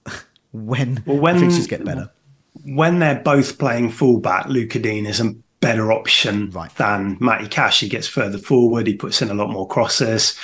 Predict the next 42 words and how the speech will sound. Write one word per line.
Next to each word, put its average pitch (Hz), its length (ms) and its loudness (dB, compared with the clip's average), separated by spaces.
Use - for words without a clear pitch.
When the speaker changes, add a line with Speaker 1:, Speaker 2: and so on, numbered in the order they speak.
Speaker 2:
Um, 113 420 0
there 127 120 0
has 165 220 2
been 139 240 4
always 135 400 4
a - 20 -2
bit 131 140 0
of 107 160 -4
doubt 139 260 2
with 110 120 -8
Luca 110 280 -2
Dean, 101 640 -2
one, 139 280 6
because 117 300 0
he 113 140 0
tends 117 460 0
to - 100 -2
blow 120 200 0
hot 110 200 0
and 107 100 -4
cold, 127 320 2
which, 120 200 -6
to - 80 0
be 170 140 4
fair, 160 300 2
Speaker 1:
Yeah. 104 60 -2
Speaker 2:
he 113 100 -4
hasn't 127 380 0
done 110 160 -2
this 107 200 -4
year. 127 280 4
He's 104 120 -4
been 113 340 -2
really 120 320 6
consistent. 107 520 -2
He's 117 120 -6
been 107 180 -4
one 110 100 0
of 101 100 -4
our 104 140 0
best - 240 -2
players. 113 380 0